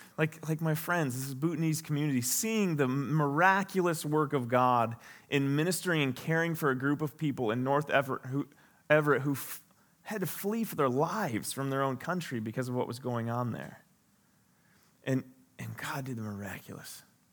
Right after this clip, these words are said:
There's so many opportunities for us to see the kingdom of God advance in our city, in our state. It comes by being a people who serve and trust that he is Lord over all things.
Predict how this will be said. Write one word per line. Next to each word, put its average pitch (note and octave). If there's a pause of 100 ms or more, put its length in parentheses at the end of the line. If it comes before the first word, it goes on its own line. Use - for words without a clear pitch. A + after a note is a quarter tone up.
(1200)
There's D3+
so F3+
many F3
opportunities C3+
for B2
us A#2+
to B2+
see C3+
the A#2+
kingdom B2+
of A2+
God G#2+ (840)
advance B2+ (420)
in A#2
our G#2
city, C#3+ (920)
in A2+
our -
state. - (960)
It C3
comes F3+
by C3
being C#3
a -
people D#3
who A2+
serve D3
and A2+
trust C#3+
that A2+
he B2
is A2
Lord A2 (120)
over G#2+
all F#2
things. -